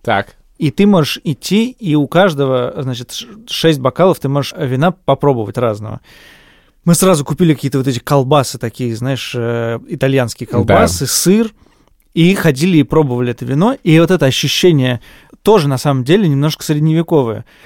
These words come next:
Speaker 2: Урожай удался, всё хорошо, мы не умрём с голода этой зимой. Поэтому сейчас мы можем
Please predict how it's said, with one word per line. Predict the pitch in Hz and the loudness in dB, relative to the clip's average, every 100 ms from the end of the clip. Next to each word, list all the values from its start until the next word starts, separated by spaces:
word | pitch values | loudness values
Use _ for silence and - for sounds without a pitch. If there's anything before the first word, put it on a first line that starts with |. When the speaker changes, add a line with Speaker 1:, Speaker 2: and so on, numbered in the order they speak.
| - _ - | -20 _ -2
Speaker 2:
Урожай | 165 151 143 165 220 | 2 4 4 4 4
удался, | 175 156 156 - 120 | 4 4 2 0 -4
всё | - 170 | 0 -2
хорошо, | 165 156 151 147 127 | 2 0 0 -2 -2
мы | 120 160 | 0 0
не | 165 | 2
умрём | 160 147 156 156 | 2 4 2 0
с | |
голода | 131 147 143 143 | 2 2 4 2
этой | 139 143 | -2 -2
зимой. | 139 143 123 113 _ _ - | 0 -2 -2 -4 _ _ 0
Поэтому | 143 143 143 | 0 2 -2
сейчас | - 180 | 0 -2
мы | 180 | 0
можем | 143 139 139 | 0 0 -2